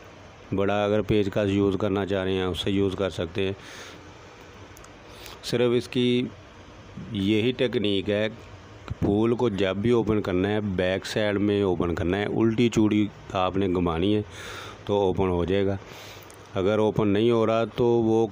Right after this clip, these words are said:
कारीगर भी होगा तो ओपन नहीं होगा, क्योंकि उसके अंदर जंग वगैरह लग जाता है। फिर आपने तेल वगैरह या तेज़ाब उसके अंदर डालना है, वो भी आपकी मिस्टेक की वजह से ही वो ओपन नहीं हो रहा होगा, उसके अंदर पानी चला जाता है,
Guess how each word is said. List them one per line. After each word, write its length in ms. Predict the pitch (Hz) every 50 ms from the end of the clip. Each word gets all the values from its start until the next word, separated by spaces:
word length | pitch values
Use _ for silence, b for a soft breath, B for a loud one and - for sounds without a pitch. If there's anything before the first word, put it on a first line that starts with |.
| -
कारीगर 420 | - 98 95 101 107 107 117 117 117
भी 120 | 113 117 117
होगा 300 | 117 110 104 107 110 107
तो 180 | 98 113 110 107
ओपन 220 | 95 101 104 98
नहीं 140 | 101 107 107 110
होगा, 280 | 107 104 101 104 104
क्योंकि 300 | 98 107 110 104 104 117
उसके 240 | 113 107 - - 120
अंदर 240 | 110 101 101 104 98
जंग 240 | 92 92 92 95 98
वगैरह 360 | 98 101 101 104 101 104 101
लग 220 | 95 90 87 90
जाता 280 | 92 95 95 - - 107
है। 140 | 107 110 104
फिर 280 | 104 - 110 107 107 107
आपने 480 | 101 95 95 95 92 - 101 98 101 98
तेल 520 | 92 - 101 90 90 92 95 98 98 101 117 143
वगैरह 480 | 117 98 104 101 98 101 101 98 98 101
या 180 | 98 95 101 98
तेज़ाब 480 | - - 95 85 90 87 87 90 92 92
उसके 320 | 95 95 90 - - - 98
अंदर 180 | 90 92 92 87
डालना 340 | 85 85 85 85 87 95 104
है, 140 | 107 127 B B B B B B B B B B B -
वो 200 | 101 95 104 107 104
भी 160 | 104 113 110
आपकी 300 | 107 101 101 90 - 107 101
मिस्टेक 460 | 101 101 98 92 - - - 104 90 - -
की 140 | 107 104 95
वजह 280 | 92 92 95 107 110
से 160 | 104 - 113 104
ही 240 | 92 98 104 107
वो 220 | 104 101 101 98 92
ओपन 220 | 87 82 95 92 90
नहीं 160 | 92 107 107
हो 100 | 107 104
रहा 100 | 104 104 101
होगा, 280 | 104 101 98 101 101 - B B B B B B B B B B B B B B B B - - - - - -
उसके 240 | 107 107 - - 113
अंदर 200 | 104 101 104 104 92
पानी 280 | - 101 95 95 98 92
चला 220 | - 92 90 92
जाता 280 | 92 98 98 - 113 107
है, 140 | 107 104